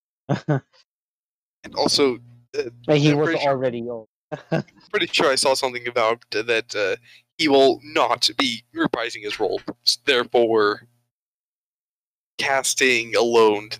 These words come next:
Speaker 2: dictates that he's not there.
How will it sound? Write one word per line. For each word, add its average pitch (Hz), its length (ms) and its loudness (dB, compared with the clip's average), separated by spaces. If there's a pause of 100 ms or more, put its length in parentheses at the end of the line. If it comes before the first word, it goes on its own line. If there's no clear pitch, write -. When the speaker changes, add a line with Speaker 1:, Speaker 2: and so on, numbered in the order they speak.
(140)
Speaker 2:
dictates - 680 -4
that 71 220 -2 (260)
he's - 260 -20 (140)
not 117 100 -20 (100)
there. - 380 -16